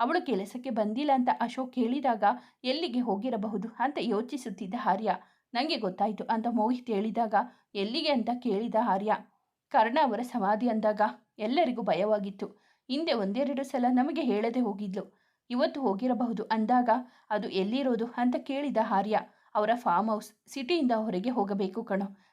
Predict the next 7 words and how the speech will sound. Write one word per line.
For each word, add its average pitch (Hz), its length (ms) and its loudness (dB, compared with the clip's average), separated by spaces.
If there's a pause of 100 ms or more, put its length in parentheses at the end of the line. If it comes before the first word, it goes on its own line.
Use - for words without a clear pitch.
ತುಂಬ 370 180 -4 (140)
ದೂರ, 208 200 0 (280)
ಬಸ್ 196 340 -2
ಇಳಿದು 294 260 -2
ನಡ್ಕೊಂಡು 262 440 0
ಹೋಗ್ಬೇಕು, 208 500 -2 (200)
ಇಲ್ಲ 285 120 0